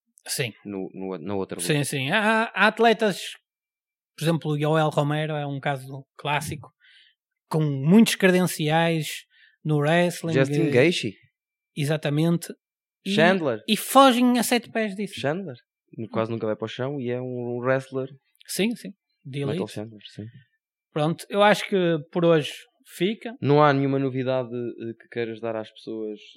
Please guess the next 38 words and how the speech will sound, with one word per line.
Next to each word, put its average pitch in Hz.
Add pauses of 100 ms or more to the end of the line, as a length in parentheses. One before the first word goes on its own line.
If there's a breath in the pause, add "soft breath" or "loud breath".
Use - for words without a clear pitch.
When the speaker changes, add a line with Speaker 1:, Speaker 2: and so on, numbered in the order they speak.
Speaker 2:
do, 104
do 107
card? 123
Tu -
que -
estás 110
sempre 107
atento, 117
há 110
alguma 110
coisa 110
nova? 117 (480)
Falou-se 113
alguma 110
coisa? 127 (1080 soft breath)
Speaker 1:
De, 147
do, 139 (160)
de 147
lutas 170
novas, 220 (220)
deve 190
estar 190
para 180
sair 180
aí 170
o, 147 (220)
o 151
evento 151
principal 151
do 147
trezentos. 170
Speaker 2:
Ouvi 110
dizer 110
que -
pode 127
ser 131
o 131
Adesanya. 135